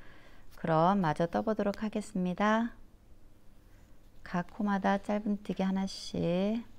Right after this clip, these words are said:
두 개, 세 개, 네 개, 다섯, 여섯, 자,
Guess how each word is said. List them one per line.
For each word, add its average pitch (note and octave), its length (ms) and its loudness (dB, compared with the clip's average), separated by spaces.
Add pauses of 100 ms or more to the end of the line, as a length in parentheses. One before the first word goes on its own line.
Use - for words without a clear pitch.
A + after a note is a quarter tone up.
(3000)
두 - 160 -16
개, E3 600 -4 (1700)
세 E3 340 -6
개, G3 480 -2 (2000)
네 F#3+ 500 -4
개, - 20 -14 (1080)
다섯, F#3 880 -6 (1400)
여섯, D#3 720 -4 (600)
자, - 100 -16